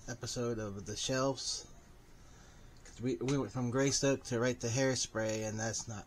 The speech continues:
we're missing about ten G movies that are in between all of them. And we're gonna start off with Grifted, Kevin James and Ray Romano.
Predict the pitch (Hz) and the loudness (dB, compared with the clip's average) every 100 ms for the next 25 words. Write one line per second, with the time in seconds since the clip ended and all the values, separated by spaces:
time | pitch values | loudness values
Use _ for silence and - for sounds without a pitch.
0 | - - 120 120 120 123 - 113 107 104 | -14 -8 -4 -2 -2 -2 -4 -6 -6 -6
1 | 104 - - - - - - 127 120 120 | -6 -10 -16 -20 -20 -18 -8 -6 -4 -6
2 | 107 - - - - - - - - - | -8 -14 -18 -16 -16 -18 -20 -20 -20 -18
3 | - - - - 247 165 123 107 98 110 | -20 -20 -6 2 6 8 6 4 -2 -2
4 | 101 78 104 110 90 170 180 151 127 113 | -2 -2 -4 -4 -2 4 8 8 8 6
5 | 110 147 202 240 202 156 - - - - | 4 6 8 8 6 0 -12 -14 -16 -18
6 | - - - - - - - - - - | -18 -10 -10 -10 -16 -14 -14 -16 -20 -20
7 | - - - 113 131 131 117 101 - - | 6 8 8 4 2 2 0 -4 -12 -10
8 | 135 135 120 - 147 151 160 151 135 127 | -2 0 0 6 8 8 6 4 0 -2
9 | - - - - - - - - - - | -6 -16 -16 -14 -14 -14 -12 -10 -12 -14
10 | - 180 180 - 151 175 190 - - - | 2 4 6 6 6 4 -4 -6 -12 -8
11 | - - - - - - 123 117 113 101 | -6 -6 -10 -12 -12 -4 -2 0 -2 -2
12 | 143 147 147 120 113 113 120 110 107 160 | 4 4 4 2 0 2 2 2 2 2
13 | 190 220 202 | 2 2 -2